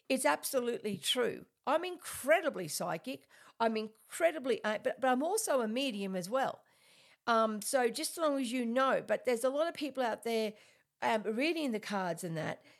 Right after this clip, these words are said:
um, who are just, you know, the cards, I think, sometimes can be a bit of a, a tool to make you understand reading the energy of a, another being is what I think.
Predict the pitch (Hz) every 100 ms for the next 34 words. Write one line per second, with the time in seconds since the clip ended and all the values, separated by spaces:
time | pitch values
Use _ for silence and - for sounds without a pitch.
0 | _ - 202 202 214 240 233 180 370 -
1 | - - 285 294 190 233 - 285 392 294
2 | - - - _ - 220 247 254 233 247
3 | 269 330 233 180 185 - 208 202 196 190
4 | 214 202 175 - _ _ - 190 - -
5 | 262 262 - 190 185 180 185 180 175 170
6 | - 208 202 190 170 _ _ _ - 208
7 | 196 180 180 170 170 170 147 147 - -
8 | 165 - - - 165 165 - 170 170 160
9 | 147 196 247 233 - - - _ - 156
10 | 165 160 202 202 - 117 -